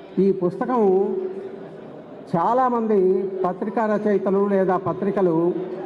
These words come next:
నిష్పక్షపాతంగా ఉండాలి అని హితవు చెప్తూ ఉంటారు. నిష్పక్షపాతంగా ఉండడం అనేది కుదరని పని, ఎవరికీ కుదరని పని. రామాయణం రాసిన వాల్మీకి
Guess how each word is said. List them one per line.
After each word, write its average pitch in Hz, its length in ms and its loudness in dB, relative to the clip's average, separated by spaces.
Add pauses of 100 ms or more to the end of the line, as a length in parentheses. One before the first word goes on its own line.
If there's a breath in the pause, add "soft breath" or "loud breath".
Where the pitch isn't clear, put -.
(120)
నిష్పక్షపాతంగా 196 1120 0
ఉండాలి 180 800 2 (560)
అని 180 260 2
హితవు 208 320 0
చెప్తూ 208 360 -2
ఉంటారు. 165 400 0 (1400)
నిష్పక్షపాతంగా 208 1040 -2
ఉండడం 185 360 2
అనేది 190 280 2
కుదరని 196 600 0
పని, 160 380 -4 (720)
ఎవరికీ 214 420 0
కుదరని 185 420 0
పని. - 260 -4 (1400)
రామాయణం 220 600 0
రాసిన 208 320 0
వాల్మీకి 185 1080 2